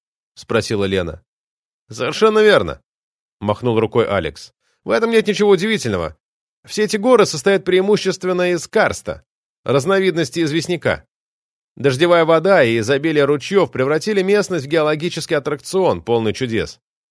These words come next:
Подземные реки, карстовые воронки, пещеры, чего тут только нет». «Но ведь вы обнаружили здесь не просто старую пещеру», пристально посмотрел Роланд на Дэйна.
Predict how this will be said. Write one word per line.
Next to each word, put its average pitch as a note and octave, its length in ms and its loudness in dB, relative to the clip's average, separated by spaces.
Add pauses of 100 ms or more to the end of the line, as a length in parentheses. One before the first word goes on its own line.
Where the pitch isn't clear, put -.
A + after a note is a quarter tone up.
(420)
Подземные F3 520 2
реки, G3 300 2
карстовые F3 520 0
воронки, C#3 560 2
пещеры, B2+ 800 -2
чего C4+ 280 -4
тут G#3+ 160 -6
только D#3+ 260 -2
нет». G2+ 280 -4 (800)
«Но C3 360 4
ведь C3+ 260 0
вы C#3+ 160 4
обнаружили C3+ 640 4
здесь B2 280 0
не C3+ 140 0
просто F3+ 360 0
старую G2 420 0
пещеру», F2+ 640 -6 (440)
пристально A2+ 440 0
посмотрел A2+ 560 0
Роланд A#2+ 400 2
на G#2+ 120 0
Дэйна. F2 440 -4